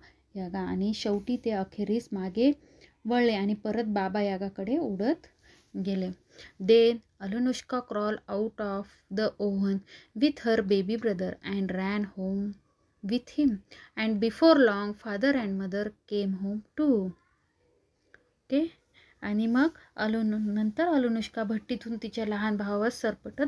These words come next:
बाहेर आले आणि त्याच्यासह घराकडे धावली. आणि नंतर लवकरच तिचे आई बाबासुद्धा घरी परतले.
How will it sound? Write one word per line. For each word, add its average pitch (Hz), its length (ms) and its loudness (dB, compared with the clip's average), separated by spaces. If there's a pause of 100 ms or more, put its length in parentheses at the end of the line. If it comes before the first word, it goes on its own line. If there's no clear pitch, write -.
बाहेर 214 260 0
आले 196 180 -4
आणि 196 220 -2
त्याच्यासह 208 500 -4
घराकडे 208 600 0 (520)
धावली. 190 400 -2
आणि 190 320 -2
नंतर 202 420 0
लवकरच 220 680 2
तिचे 277 220 4
आई 196 320 2
बाबासुद्धा 202 680 -2 (640)
घरी 208 360 2 (840)
परतले. 196 680 0